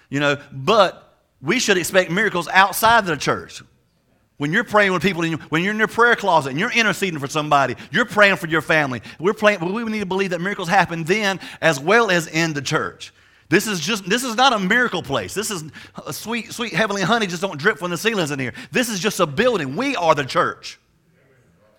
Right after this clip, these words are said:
And our faith, uh, joined with God's faith, changes things. And we gotta quit expecting it in, just in this house. We gotta go out there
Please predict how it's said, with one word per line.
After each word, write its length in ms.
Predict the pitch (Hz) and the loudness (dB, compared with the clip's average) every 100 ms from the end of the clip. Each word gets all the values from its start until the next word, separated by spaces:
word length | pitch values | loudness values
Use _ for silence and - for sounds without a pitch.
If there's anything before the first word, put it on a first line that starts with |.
| _ _ _ _ _ | _ _ _ _ _
And 120 | 160 170 | -8 2
our 280 | 185 240 262 | 6 8 6
faith, 640 | - 208 160 113 - - _ _ _ _ _ _ - | 4 2 2 0 -8 -18 _ _ _ _ _ _ -4
uh, 100 | 135 | -2
joined 320 | 147 233 208 | 0 0 0
with 160 | 165 | 0
God's 380 | 139 220 233 175 | 0 0 -2 -4
faith, 440 | - 165 123 95 - - _ | -2 0 -2 -6 -18 -20 _
changes 600 | - 208 202 165 139 113 | 2 4 4 0 -4 -4
things. 560 | 139 113 87 71 - - _ _ _ _ _ | -4 -4 -6 -16 -18 -18 _ _ _ _ _
And 100 | 139 | -2
we 80 | 196 | 0
gotta 220 | 220 190 | 2 0
quit 260 | - 226 220 | 0 2 2
expecting 500 | 180 - 214 214 170 | 2 4 4 4 0
it 120 | 175 | 0
in, 180 | 165 165 | -2 -2
just 320 | 117 220 - | 2 2 2
in 120 | 180 | 0
this 140 | 180 170 | 0 -2
house. 600 | 214 214 101 - - - _ _ _ _ | 0 0 -2 -10 -16 -20 _ _ _ _
We 100 | - | -2
gotta 180 | 190 214 | 2 2
go 180 | 190 202 | 4 8
out 200 | 196 180 | 8 8
there 260 | 214 220 | 4 4